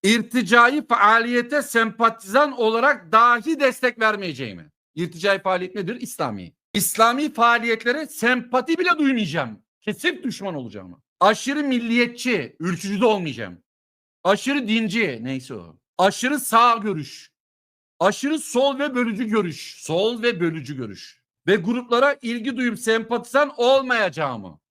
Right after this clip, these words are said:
Atatürk ilke ve devrimlerine sıkı sıkıya bağlılık duyacağımı. Cumhuriyetin temel ilkelerini Türkiye Cumhuriyeti'nin laik, laik, yüz senedir milletin ırzına bu kelimeyle geçtiler. Laik, laik, başka bir şey biz duymadık.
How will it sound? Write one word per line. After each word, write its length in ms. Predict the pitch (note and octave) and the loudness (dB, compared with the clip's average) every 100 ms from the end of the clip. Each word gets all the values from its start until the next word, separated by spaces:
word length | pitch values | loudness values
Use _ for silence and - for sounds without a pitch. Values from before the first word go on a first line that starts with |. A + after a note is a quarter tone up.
| - | 4
Atatürk 600 | G3 G#3+ C#4 C#4+ D4+ - | 4 6 2 2 -6 -2
ilke 400 | A#3+ B3 B3 C#4 | -2 -2 0 0
ve 160 | C4+ | 2
devrimlerine 1000 | A#3 B3 B3 B3 B3 A#3+ B3 B3+ G3+ B2+ _ | 0 0 0 -2 -2 -2 0 0 -2 -6 _
sıkı 500 | _ - A#3+ A#3+ E4 | _ -10 -6 -4 -6
sıkıya 420 | B3+ A#3 C4+ C#4+ B3 | -6 -6 0 2 4
bağlılık 480 | A3+ A#3 B3 B3 | 2 2 -4 -6
duyacağımı. 800 | - B3 E3+ F#3+ D3 A#2+ G2 E2+ _ _ | 0 0 0 -2 -2 -4 -12 -18 _ _
Cumhuriyetin 800 | A#2+ A3 A#3 B3 C4 C4 D4+ D4+ | -4 -2 0 0 0 -2 -6 -4
temel 400 | - B3 C4+ C#4+ | 0 0 0 -2
ilkelerini 640 | C4 G#3+ B3+ B3+ B3+ C#4 | -4 -4 -4 -4 -4 -4
Türkiye 440 | - B3 G#3 C4 A#3+ | -4 -4 -4 -6 -4
Cumhuriyeti'nin 580 | B3 B3+ B3+ C4+ A#3 G#3+ | -2 -2 -4 -2 0 4
laik, 600 | A3 A3+ C4+ D4 - - | 4 4 -2 -4 -8 -4
laik, 960 | G#3 A3+ A3+ A#3 B3 D4 - - - _ _ _ - | 2 4 2 2 -2 -4 -6 -12 -18 _ _ _ -12
yüz 360 | C#3 E3+ B3 - | -6 0 -2 -2
senedir 460 | - G3+ G3+ G#3 | -8 -6 -4 -4
milletin 480 | G#3 G3 F#3+ F#3+ G#3+ | -4 -6 -4 -6 -6
ırzına 360 | F#3 D#3+ G3+ F#3+ | -6 -6 -6 -6
bu 80 | |
kelimeyle 400 | F#3 F3 D#3+ D3+ | -6 -6 -4 -6
geçtiler. 440 | A#2+ G#2 - G#2+ F#2+ _ _ _ - | -6 -10 -14 -16 -16 _ _ _ -6
Laik, 840 | D3+ G3+ A#3 A#3+ B3 C4 D#4 E4+ D4+ | 0 2 4 2 2 0 -2 -4 -4
laik, 640 | B3+ B3+ B3 C4 D4+ D4+ | 0 2 4 2 -2 -6
başka 540 | G#3+ F3 A3 - - B3+ | -4 0 0 0 -4 -4
bir 60 | |
şey 160 | G#3+ A3 | -4 -8
biz 340 | F#3+ E3+ D3+ | -8 -10 -10
duymadık. 340 | F#3+ D#3+ G#2+ | -8 -6 -8